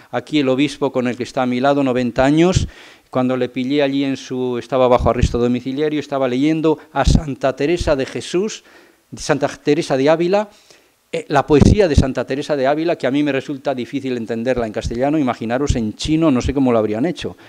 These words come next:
No entré yo en esas, eso ya para mí es un poquito demasiado. Tengo dificultad para leerlo en castellano, imaginaros en chino. Bueno, una religiosa,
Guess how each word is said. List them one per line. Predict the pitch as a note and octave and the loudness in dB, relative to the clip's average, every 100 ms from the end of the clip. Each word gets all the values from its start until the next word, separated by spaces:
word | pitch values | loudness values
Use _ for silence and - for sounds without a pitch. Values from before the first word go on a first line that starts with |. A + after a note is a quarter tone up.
| - | -4
No | B2+ | 0
entré | C#3 C3+ C3+ | 0 2 2
yo | C3 C3 | 4 4
en | B2+ | 4
esas, | - A#2+ A#2+ - - - | 2 0 0 -4 -20 -12
eso | B2+ D3+ | -8 -2
ya | C3 | 0
para | B2 B2 | 0 0
mí | B2+ C3 B2 | 0 0 -2
es | A#2 - | -4 -6
un | A2+ | -10
poquito | - A2+ B2 B2 | -8 -8 -6 -4
demasiado. | A#2 A#2 - A#2+ A2 F2+ - G#2 | -6 -6 -8 -6 -6 -10 -16 -2
Tengo | C3 B2+ | 2 4
dificultad | B2+ B2+ B2 C#3 C3 | 4 4 2 2 0
para | A2+ A2 | 0 -2
leerlo | A#2+ B2 | -4 -6
en | A2 | -10
castellano, | A#2+ A2+ B2 C3 | -12 -10 -8 -8
imaginaros | A2 G#2+ A2+ G#2 | -10 -10 -12 -12
en | G#2 | -14
chino. | F#2 E2+ D#2+ _ - - - - - - - _ - | -16 -20 -20 _ -20 -20 -20 -20 -20 -20 -20 _ -18
Bueno, | G#2 B2 A#2+ F#2+ D#2+ F2 _ _ _ _ _ _ _ _ _ _ - _ _ | -6 -2 -2 -4 -14 -20 _ _ _ _ _ _ _ _ _ _ -20 _ _
una | D3+ D#3+ | -2 2
religiosa, | D3+ D3 C#3 C3 A#2 F#2+ - | 2 2 2 2 2 0 -4